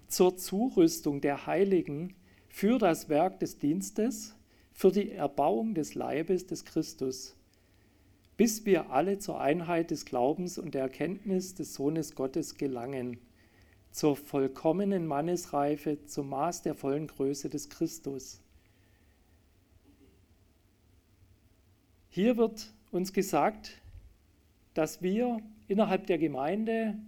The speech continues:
durch Hirten, Lehrer, durch Propheten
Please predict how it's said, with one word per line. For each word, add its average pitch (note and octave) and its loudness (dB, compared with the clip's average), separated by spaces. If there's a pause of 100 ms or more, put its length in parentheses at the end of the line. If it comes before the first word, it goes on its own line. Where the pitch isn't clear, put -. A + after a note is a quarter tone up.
durch C#3+ -4 (180)
Hirten, G3 2
Lehrer, F3 0 (1160)
durch - -10
Propheten E3 -2